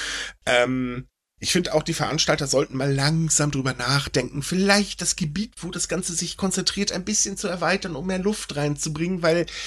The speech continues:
ich warte eigentlich nur noch drauf, dass dann irgendwann da mal versehentlich, weiß ich nicht, jemand umkippt und dann kommt da gar kein Helfer hin oder so. Das kritisieren wir ja schon seit Jahren. Ähm,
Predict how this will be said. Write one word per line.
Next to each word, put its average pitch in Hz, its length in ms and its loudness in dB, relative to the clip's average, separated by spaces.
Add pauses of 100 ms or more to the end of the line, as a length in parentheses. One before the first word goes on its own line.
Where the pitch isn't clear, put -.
(220)
ich - 220 -2
warte 202 280 6
eigentlich 180 220 2
nur 185 140 2
noch 180 60 -2
drauf, 185 220 2
dass 170 160 0
dann 156 120 2
irgendwann 165 440 0
da 156 60 4
mal 160 140 2
versehentlich, 156 480 -2
weiß 151 140 0
ich 143 80 -2
nicht, 135 140 -4
jemand 139 200 -2
umkippt - 360 -4
und 139 60 -6
dann 131 80 -6
kommt 143 160 -6
da 139 60 -2
gar 147 160 0
kein 139 220 0
Helfer 139 300 2
hin 110 160 -2
oder 110 160 0
so. 127 120 -6
Das 127 160 -2
kritisieren 131 380 -2
wir 131 80 2
ja 117 40 0
schon 123 160 -2
seit 117 180 -4
Jahren. 135 340 0 (840)
Ähm, 143 600 2